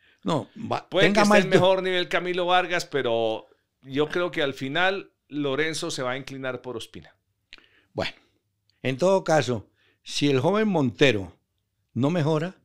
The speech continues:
Speaker 1: el segundo arquero va a ser Kevin Mier, que anda bien
Speaker 2: Kevin
Speaker 1: en,
Speaker 2: Mier,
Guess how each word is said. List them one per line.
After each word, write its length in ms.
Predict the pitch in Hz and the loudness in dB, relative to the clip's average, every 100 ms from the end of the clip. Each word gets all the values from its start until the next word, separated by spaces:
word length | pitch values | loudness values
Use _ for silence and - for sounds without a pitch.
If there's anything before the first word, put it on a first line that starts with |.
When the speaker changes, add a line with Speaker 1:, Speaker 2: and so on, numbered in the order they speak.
| _ _ _ _ | _ _ _ _
Speaker 1:
el 120 | 120 113 | -4 -2
segundo 340 | 110 117 135 | -2 -2 -4
arquero 340 | 127 127 131 127 | -4 -4 -4 -4
va 80 | |
a 40 | 120 | -4
ser 300 | 123 120 - | -6 -6 -10
Kevin 380 | - 127 127 127 | -4 -4 -4 -4
Mier, 260 | 123 104 - _ _ _ _ _ _ | -2 -2 -6 _ _ _ _ _ _
que 120 | 98 | -10
anda 280 | 92 107 120 | -8 -8 -6
bien 480 | 117 120 113 127 - | -2 0 0 -4 -10
Speaker 2:
Kevin 220 | - 117 110 | -8 -4 -4
Speaker 1:
en, 140 | 98 | -6
Speaker 2:
Mier, 400 | 139 139 139 | -8 -8 -10